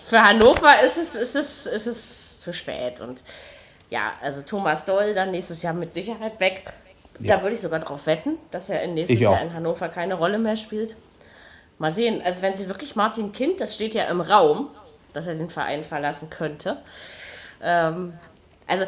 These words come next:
Speaker 1: also ich glaube, Hannover, also der H S V Hannover muss das Gleiche machen wie der große H S V aus dem Volkspark.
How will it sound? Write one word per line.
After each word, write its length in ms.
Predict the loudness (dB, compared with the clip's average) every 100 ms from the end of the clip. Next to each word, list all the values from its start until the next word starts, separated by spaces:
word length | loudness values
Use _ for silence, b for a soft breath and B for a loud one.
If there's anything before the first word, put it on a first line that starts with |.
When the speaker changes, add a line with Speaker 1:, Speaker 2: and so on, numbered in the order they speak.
| -2 4
Speaker 1:
also 160 | 6 6
ich 140 | 2
glaube, 360 | 4 6 4 2
Hannover, 720 | 2 2 2 4 6 6 2
also 160 | -4 -2
der 200 | -2 0
H 140 | 0
S 100 | 0
V 200 | 0 0
Hannover 440 | 0 0 0 0 -2
muss 160 | -4
das 180 | -6 -4
Gleiche 260 | -4 -2 -2
machen 260 | -4 -4
wie 80 | -4
der 120 | -4
große 400 | -4 -4 -2 -2
H 180 | -2 -2
S 120 | -2
V 300 | -2 0 2
aus 100 | 0
dem 120 | -4 -6
Volkspark. 640 | -4 -4 -8 -2 0 0